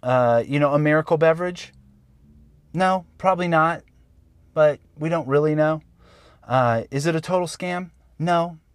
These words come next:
doesn't seem to be a total scam either. We simply don't have enough compelling evidence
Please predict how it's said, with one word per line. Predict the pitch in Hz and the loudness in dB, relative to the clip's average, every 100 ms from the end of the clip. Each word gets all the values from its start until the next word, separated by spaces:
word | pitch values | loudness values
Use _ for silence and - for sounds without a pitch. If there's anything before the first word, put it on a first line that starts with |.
| - | -6
doesn't | 165 175 | -6 -6
seem | 180 175 | -8 -10
to | 170 | -8
be | 165 | -8
a | |
total | - 156 151 | -4 -2 -2
scam | - 143 135 127 | -4 -6 -4 -4
either. | 123 117 110 - _ - - - - | -4 -4 -6 -10 _ -20 -20 -20 -6
We | 160 190 147 127 | -4 -4 -8 -14
simply | - 202 202 214 196 117 - | -8 -4 -2 -2 -4 -6 -6
don't | 147 151 165 - | 4 4 4 -2
have | 151 131 131 | -6 -4 -2
enough | 127 123 - | -2 -2 -4
compelling | 120 110 - 117 120 110 | -10 -10 -6 -4 -2 -2
evidence | 107 123 165 - | -2 -2 -4 -8